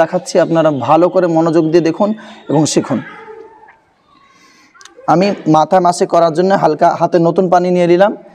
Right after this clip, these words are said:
এবং ভালো করে লক্ষ্য করুন, আমি এই তিনটা আঙুলকে একত্রিত করলাম আর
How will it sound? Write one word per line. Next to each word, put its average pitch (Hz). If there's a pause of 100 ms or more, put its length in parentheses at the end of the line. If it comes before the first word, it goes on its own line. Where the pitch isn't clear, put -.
(320)
এবং 180 (100)
ভালো 214
করে 208
লক্ষ্য 175
করুন, 113 (220)
আমি 160 (140)
এই 220 (120)
তিনটা 196
আঙুলকে 170 (200)
একত্রিত 170
করলাম 117 (680)
আর 156